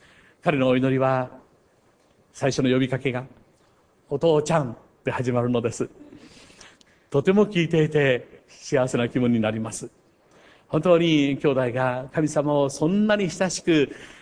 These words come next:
覚えているのだなということがよく伝わってきて、こちらまで心が温められる思いです。ですね。すなわち私たちは、そんな親しみを込めて父に近づき、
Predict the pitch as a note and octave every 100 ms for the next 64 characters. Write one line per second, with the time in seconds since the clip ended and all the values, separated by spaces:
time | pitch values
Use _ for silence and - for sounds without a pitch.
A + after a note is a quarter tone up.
0 | _ _ - C#3 D3+ C#3 B2+ B2 C#3 D3
1 | C3 C3 E3 G3 G3 C#3+ B2 A2+ A#2 D3+
2 | - G3 - C3+ B2 - - - - _
3 | _ _ _ - D3 G#3 G3+ F3+ E3 B2+
4 | - - C#3 C3 A#2+ A2+ A#2+ - B2+ B2
5 | A#2+ B2 A2+ B2+ B2+ G#2+ A2 A#2+ - _
6 | - - _ _ _ _ _ _ _ _
7 | _ _ _ _ _ _ - E3+ - -
8 | C#3 C#3+ D#3 B2 - B2+ C3 - _ _
9 | _ _ - - C4+ C4+ B3+ A3 - A3
10 | - G#3+ G3+ F#3+ F#3+ F3+ A#2+ C3+ C#3+ C#3+
11 | C#3+ _ _ _ _ - D#3 C3 A#2+ -
12 | D3+ - F3+ F3+